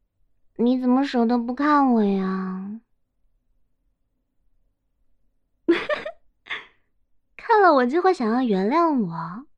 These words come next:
<laughs> 你还真是诚实啊。<laughs> 好可爱啊你，好想亲亲你哦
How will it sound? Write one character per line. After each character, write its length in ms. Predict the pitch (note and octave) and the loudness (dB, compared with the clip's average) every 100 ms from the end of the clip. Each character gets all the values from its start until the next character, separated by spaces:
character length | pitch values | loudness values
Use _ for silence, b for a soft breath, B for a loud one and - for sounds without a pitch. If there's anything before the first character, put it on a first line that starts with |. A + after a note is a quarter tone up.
| _ | _
<laughs> 760 | - F#4+ F4 F4+ F4+ G#4 D#4 - _ _ _ _ _ _ - - D#5 - E4 - G4+ _ _ - B B B B B - | -4 -2 0 -2 -2 -4 -6 -10 _ _ _ _ _ _ -14 -14 -10 -6 -4 -4 -10 _ _ -18 B B B B B -4
你 100 | E4+ | 0
还 160 | D#4+ | 0
真 180 | F4 G#4 | 4 4
是 140 | G#4 | 2
诚 400 | G4 - B3+ C4+ | -2 -4 -2 0
实 360 | G4 - A#3+ A3+ | -2 -4 -2 0
啊。 360 | A#3 A3 A#3 F#4 | 0 -2 -4 -8
<laughs> 60 | A4 _ _ _ _ B4+ B4+ - G#4 G#4 G#4+ B4 - _ _ - B B B B _ _ | -14 _ _ _ _ -2 0 2 2 2 0 -4 -10 _ _ -14 B B B B _ _
好 300 | - D#4 F#4 | 2 2 2
可 260 | G#4+ G4+ | 4 6
爱 300 | E4+ D#4 D4+ | 6 2 0
啊 100 | D4 | -2
你， 440 | C#4 C4+ B3+ A#3+ A#3+ C4+ - A#4+ _ _ _ _ b b b b b b b _ | -2 -2 -4 -6 -8 -12 -16 _ _ _ _ _ b b b b b b b _
好 280 | - C4 | -4 -4
想 260 | C#4 C4+ C4 | -2 -2 -2
亲 300 | - C#4 C#4 | -4 -2 -2
亲 320 | C#4 D#4 D4 C#4+ | -2 -2 0 0
你 200 | C4 A#3+ | 0 2
哦 840 | A#3+ A#3+ A#3+ A#3 A3+ A3+ A#3+ C4 | 2 2 0 -2 -4 -6 -10 -12